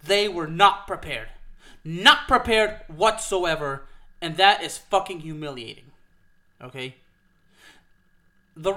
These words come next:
like I said, the refs have frustrated the hell out of us for so many years, okay? But this game, you can't blame it on the refs. I understand that after two minutes, you know, DeMarcus Lawrence for-, did actually force a fumble. That was clearly a fumble.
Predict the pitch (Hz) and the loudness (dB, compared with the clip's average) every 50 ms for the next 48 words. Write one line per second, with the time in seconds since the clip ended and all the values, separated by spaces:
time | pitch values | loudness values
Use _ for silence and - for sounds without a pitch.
0 | - - 220 233 226 247 190 - 120 117 170 190 185 208 302 339 339 339 - - | -2 0 0 2 2 0 -2 -4 -6 -6 -6 -4 2 6 6 6 6 6 0 -10
1 | - - - - - 190 190 - - 233 269 247 - - 240 233 233 233 180 139 | -14 -20 -10 -6 -6 -6 -6 -4 0 0 0 0 0 -2 -4 -4 -4 -4 -4 0
2 | 170 190 202 208 202 196 208 208 208 - 175 160 - - 214 214 208 202 190 180 | 2 4 4 4 4 2 0 -2 -4 -4 -8 -8 -6 -4 -4 -4 -4 -6 -6 -4
3 | 180 185 185 180 180 - - - - 160 160 - 185 180 175 - - - - _ | -2 -2 -2 -4 -6 -10 -20 -14 -12 -10 -8 -4 -4 -4 -4 -6 -10 -20 -12 _
4 | - 175 170 240 240 - - 226 220 226 226 220 208 190 - - 185 170 - 208 | -8 -4 -2 -2 -4 -2 0 0 0 0 0 -2 -6 -10 -14 -16 -16 -12 -6 -4
5 | 202 190 165 175 185 180 170 165 156 143 123 110 104 101 - - - - - - | -4 -2 -2 -2 -2 -2 -2 -4 -4 -6 -8 -8 -10 -10 -12 -12 -14 -16 -16 -18
6 | - - _ _ _ _ _ _ - - - - - - 190 240 302 349 330 320 | -20 -20 _ _ _ _ _ _ -20 -20 -20 -10 0 4 4 6 6 4 2 2
7 | 294 - - 269 269 240 233 226 226 220 226 226 190 165 - 247 247 226 226 214 | -2 -4 -4 -4 -2 0 0 0 0 0 -2 -4 -8 -8 -8 -8 -6 -4 -4 -4
8 | 180 - - 190 185 180 165 165 - _ _ _ _ _ _ _ _ _ _ _ | -4 -4 -4 -4 -4 -4 -6 -8 -14 _ _ _ _ _ _ _ _ _ _ _
9 | _ _ _ - - _ _ _ - 185 196 233 247 240 240 233 - - 175 190 | _ _ _ -20 -20 _ _ _ -12 -2 2 2 2 2 2 -2 -6 -4 -2 0
10 | 202 214 220 226 220 - 160 - 190 202 202 175 165 233 240 233 220 220 - 202 | 2 2 0 0 -4 -6 -8 -4 -2 -2 -2 0 0 0 2 2 2 2 0 -6
11 | 190 170 190 190 185 180 - 151 - 190 175 160 180 196 214 208 202 - - 208 | -8 -6 -4 -4 -4 -4 -4 -6 -4 -4 -2 2 4 4 4 4 2 -2 -4 -2
12 | 214 208 202 196 180 - - - 196 190 170 147 139 - | -2 -2 0 -2 -4 -4 -2 -2 -2 0 -2 -4 -10 -10